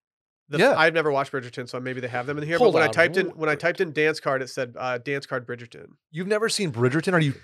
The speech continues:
Speaker 2: fucking kidding me, Will?
Speaker 1: It's, <sighs> I don't, there's something about it I don't like.
Speaker 2: What? Does Sally watch it?
Speaker 1: Yeah, she loved it.
Speaker 2: Yeah,
Speaker 1: She loved
Speaker 2: okay.
Speaker 1: it.
Speaker 2: You would love
Speaker 1: Um,
Speaker 2: it too.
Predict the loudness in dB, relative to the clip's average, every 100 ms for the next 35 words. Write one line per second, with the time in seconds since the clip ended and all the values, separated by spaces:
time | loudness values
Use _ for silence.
0 | _ -12 -10 -6 -6 0 0 2 4 4
1 | 2 -2 -10 -12 -16 -18 -18 -14 -2 0
2 | 2 0 0 -4 -4 -4 -4 -4 -8 -14
3 | -16 -20 _ 2 4 4 0 -14 -14 _
4 | _ _ -6 -2 4 4 6 6 6 2
5 | 0 _ _ _ _ _ _ _ _ _
6 | 0 0 0 -4 -2 -2 -6 -16 _ _
7 | -4 0 0 2 4 4 4 0 2 4
8 | 6 6 6 4 0 -4